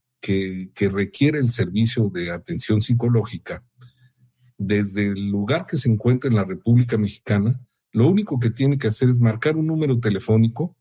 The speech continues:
y automáticamente entonces uno de los estudiantes, que es el que ahora hace las veces de telefonista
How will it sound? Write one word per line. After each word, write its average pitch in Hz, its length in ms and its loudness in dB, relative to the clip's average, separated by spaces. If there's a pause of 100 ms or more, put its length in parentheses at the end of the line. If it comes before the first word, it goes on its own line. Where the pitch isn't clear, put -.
(580)
y 113 120 2
automáticamente 135 1000 0
entonces 120 540 0
uno 170 240 2
de 143 100 0
los 113 220 0
estudiantes, 117 800 0 (520)
que 104 120 2
es - 280 -2 (240)
el 104 180 0
que - 120 0
ahora 120 180 4
hace 117 180 2
las 95 200 -2
veces 110 280 -2
de 95 120 0
telefonista 101 880 0